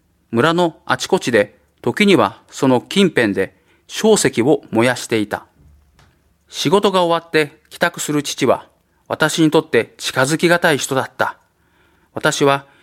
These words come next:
父を避けたのである。このような私の行動は、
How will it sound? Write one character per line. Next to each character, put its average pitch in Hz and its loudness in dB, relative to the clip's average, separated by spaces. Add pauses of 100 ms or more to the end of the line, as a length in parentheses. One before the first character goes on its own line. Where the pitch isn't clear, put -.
(280)
父 - -2
を 120 4
避 - -2
け - 0
た 165 0
の 127 0
で 110 0
あ 92 0
る。 - -14 (1300)
こ 143 0
の 180 4
よ 208 4
う - 2
な 120 0 (140)
私 131 -4
の 139 2
行 127 0
動 123 2
は、 117 2